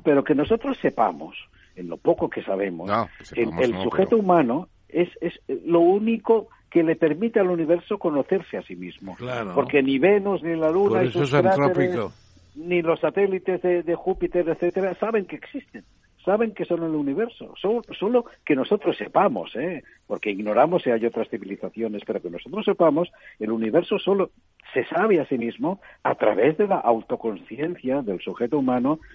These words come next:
Speaker 1: de pertenecer a ese todo del que somos una ínfima parte, pero que somos parte de él.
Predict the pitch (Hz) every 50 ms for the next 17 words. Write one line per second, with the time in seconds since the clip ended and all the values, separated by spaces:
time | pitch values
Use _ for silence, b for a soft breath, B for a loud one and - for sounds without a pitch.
0 | B B B - 127 120 - 123 113 - - 113 101 90 87 - 123 135 156 151
1 | 117 117 123 - - 135 120 - 147 165 156 127 139 180 - - - _ _ -
2 | 113 117 113 - - 104 - 104 120 165 202 - - 160 127 101 104 120 - -
3 | 156 - 113 95 - - 151 - - 175 - - - - - - - 90 95 135
4 | 156 - - 127 165 220 - - 170 - _ _ _ _ _ _ - 90 87 87
5 | - 147 196 202